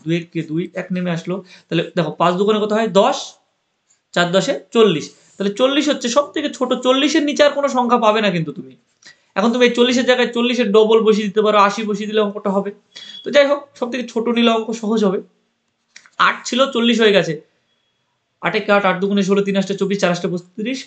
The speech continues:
পাঁচ আষ্টে চল্লিশ, তাহলে একে তুমি তো পাঁচ গুণ করছো, তাহলে একেও পাঁচ গুণ করো, পাঁচ একে পাঁচ, দশ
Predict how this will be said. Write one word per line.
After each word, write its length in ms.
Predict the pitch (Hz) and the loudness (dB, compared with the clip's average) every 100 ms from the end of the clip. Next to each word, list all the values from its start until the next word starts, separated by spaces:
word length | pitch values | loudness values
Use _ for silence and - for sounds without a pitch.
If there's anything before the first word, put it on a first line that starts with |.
| - | -2
পাঁচ 180 | 170 170 | 0 0
আষ্টে 280 | 190 - 285 427 - _ - | -4 2 2 2 -10 _ 2
চল্লিশ, 260 | 285 240 202 | 4 4 0
তাহলে 140 | 220 226 | 2 2
একে 120 | 247 | 0
তুমি 120 | 247 233 | -2 -2
তো 60 | 233 | 0
পাঁচ 140 | 226 220 220 | 0 0 -2
গুণ 120 | 233 | 0
করছো, 180 | 214 202 180 | 0 -2 -2
তাহলে 140 | 190 | -2
একেও 140 | 196 226 | 0 2
পাঁচ 100 | 226 226 | 0 0
গুণ 100 | 240 233 | -2 -2
করো, 120 | 240 233 | -2 -2
পাঁচ 100 | 226 | -4
একে 120 | 226 240 | -10 -6
পাঁচ, 140 | 247 - - _ _ _ _ _ _ _ - | -6 -6 -20 _ _ _ _ _ _ _ -10
দশ 300 | 165 180 220 | 0 4 2